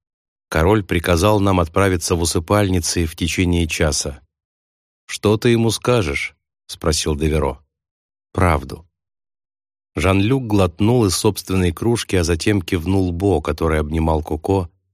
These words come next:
за соседним столом. Глаза у нее все еще были покрасневшими и опухшими,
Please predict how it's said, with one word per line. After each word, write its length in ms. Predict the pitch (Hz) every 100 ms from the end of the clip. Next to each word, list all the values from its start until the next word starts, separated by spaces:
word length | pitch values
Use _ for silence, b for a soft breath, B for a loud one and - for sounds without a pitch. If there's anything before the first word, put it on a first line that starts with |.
| -
за 140 | 76
соседним 480 | 73 80 90 82 80
столом. 520 | - 80 76 69 71 _ _ _ _ _ _ -
Глаза 420 | 69 87 90 117
у 100 | 123
нее 260 | 110 104 98
все 200 | 85 104
еще 300 | 104 87 90
были 380 | 85 92 90 80 _ _
покрасневшими 840 | 90 80 80 71 92 95 - 90 87
и 180 | -
опухшими, 760 | 90 80 92 80 - 78 71